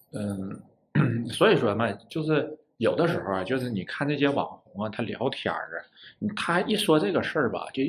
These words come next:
就感觉这个人没什么档次。我说句实话啊，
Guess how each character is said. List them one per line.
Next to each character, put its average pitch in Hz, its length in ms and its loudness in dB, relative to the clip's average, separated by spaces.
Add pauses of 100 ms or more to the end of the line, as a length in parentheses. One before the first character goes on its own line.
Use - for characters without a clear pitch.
(480)
就 180 160 -2
感 - 260 -2
觉 110 120 -4
这 160 100 -2
个 160 100 4
人 104 140 0
没 135 140 0
什 147 120 0
么 156 80 2
档 - 320 -2
次。 - 400 -4 (200)
我 95 140 -2
说 147 160 4
句 170 120 2
实 - 240 -8
话 135 160 -2
啊， - 240 -10